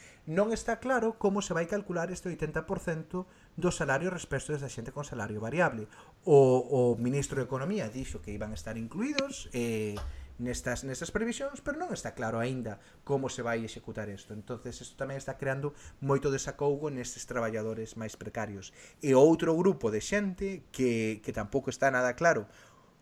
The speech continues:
o, bueno, como van a quedar protegidos se a xente autoempregada, os, eh, os autónomos ou as autónomas. Eh, por qué?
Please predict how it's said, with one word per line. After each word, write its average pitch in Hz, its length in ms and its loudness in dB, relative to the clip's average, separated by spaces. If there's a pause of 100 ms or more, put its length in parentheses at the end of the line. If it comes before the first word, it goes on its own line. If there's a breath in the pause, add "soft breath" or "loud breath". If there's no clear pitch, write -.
(180)
o, 110 760 6
bueno, 127 300 0
como 127 280 4
van 123 180 0
a 123 80 -2
quedar 123 300 0
protegidos 196 500 -6
se 185 60 -6
a - 60 -12
xente 131 160 -6
autoempregada, 104 760 -4
os, 98 460 -10
eh, 101 160 -6
os 104 180 -8
autónomos 107 580 -4
ou 101 80 -8
as - 80 -12
autónomas. 101 600 -10 (560 loud breath)
Eh, 131 320 0
por 170 240 0
qué? - 360 -2